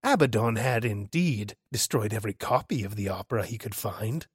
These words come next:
but surely there might be a way to piece it back together again, to remake it, to do justice to the original, and yet find new meaning in such an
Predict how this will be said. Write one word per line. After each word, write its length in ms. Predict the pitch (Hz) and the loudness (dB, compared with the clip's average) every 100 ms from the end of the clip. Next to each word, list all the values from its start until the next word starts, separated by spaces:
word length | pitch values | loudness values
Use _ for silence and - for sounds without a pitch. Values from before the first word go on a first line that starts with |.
| _ _ - - - | _ _ -16 -12 0
but 160 | 262 240 | 4 4
surely 720 | - - - 269 151 113 123 | 2 0 2 4 4 6 4
there 220 | 120 127 | 6 6
might 280 | 127 143 139 | 6 4 4
be 120 | 151 | 6
a 80 | 135 | 6
way 440 | 120 117 135 190 170 | 6 4 4 2 0
to 120 | 120 | -2
piece 340 | - 135 143 | -2 -2 0
it 160 | 110 - | -2 -2
back 280 | 127 139 - | -2 -2 -4
together 520 | 110 98 104 254 208 | -8 -4 -2 2 2
again, 440 | 101 110 98 151 - _ _ _ - - - | 0 -4 -4 -4 -6 _ _ _ -18 -16 0
to 100 | 320 | 2
remake 540 | 285 294 277 254 - | 6 6 8 6 4
it, 260 | 113 - - _ _ _ - | -2 -4 -12 _ _ _ -10
to 60 | 302 | 4
do 200 | 311 294 | 4 6
justice 600 | 135 156 135 - 165 - | 6 6 6 0 0 0
to 120 | - | 0
the 160 | 123 113 | 2 2
original, 500 | 117 170 180 190 180 - - - | 6 6 8 6 6 -4 -14 0
and 240 | 294 247 | 2 6
yet 180 | 175 175 | 4 4
find 360 | - 120 135 139 | 4 4 4 4
new 160 | 190 | 4
meaning 480 | 208 220 285 135 117 | 6 4 6 4 2
in 120 | 120 | 0
such 320 | 120 - 135 | 0 0 2
an 120 | 131 | 2